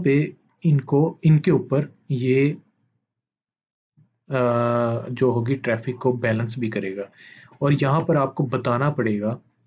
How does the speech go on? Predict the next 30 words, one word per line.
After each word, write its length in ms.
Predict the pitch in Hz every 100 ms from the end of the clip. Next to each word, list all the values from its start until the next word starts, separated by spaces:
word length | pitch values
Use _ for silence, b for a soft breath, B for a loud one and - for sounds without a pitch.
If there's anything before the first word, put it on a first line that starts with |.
| _ _ _
कि 40 | 151 -
internal 560 | 165 143 135 127 143 143
आईपी 320 | 120 117 131
range 320 | 120 113 117 - _ -
कौन 260 | 139 147 165
सी 200 | 175 160
range 360 | 123 120 127
हो 120 | 123 123
जो, 360 | 120 127 139 -
जिसको 340 | 123 123 - 131
आपने 360 | 113 113 127 147 b b b _ _ _ _ _ 160
इस 180 | 147 -
pool 320 | - 123 123
के 120 | 131
ऊपर 300 | 117 117 131 117
balance 380 | 117 107 110 110
out 160 | 104
करना 280 | - 98 95
है। 60 | - _ _ _ _ _ _ _ _ _ _ -
तो 60 |
मैं 420 | 127 120 120 123 135
वन 240 | 120 117
नाइन 220 | 117 110
टू 100 | 110
वन 200 | 113 107
सिक्स 380 | 104 107 - -
एट 220 | 107 110 113 _ -
डॉट 380 | 107 104 110 113 _ _ _ _ _ _ _
टू 220 | 123 120 120
डॉट 380 | 117 107 107 113